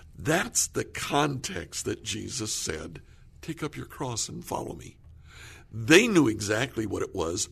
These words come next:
They saw it. It was common enough that on this Passover, on the, the, the third year of Jesus' ministry, on that Passover,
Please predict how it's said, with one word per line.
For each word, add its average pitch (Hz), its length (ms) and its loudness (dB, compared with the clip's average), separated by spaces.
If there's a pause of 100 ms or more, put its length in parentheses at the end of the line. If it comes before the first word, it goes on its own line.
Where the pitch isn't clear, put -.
(120)
They 156 480 2
saw 87 420 2
it. - 180 -8 (560)
It 190 260 10
was 120 300 4
common 160 640 4
enough 117 760 -2 (540)
that 110 500 4 (160)
on 113 240 2
this 113 220 2 (100)
Passover, - 1000 -4
on 92 180 -6
the, 92 300 -4
the, 90 340 -6
the 87 220 -4
third 127 580 2
year 120 240 0
of 101 140 -2
Jesus' 107 720 -4
ministry, 98 680 -4 (2000)
on 104 220 -2
that 117 200 -2
Passover, 113 720 -4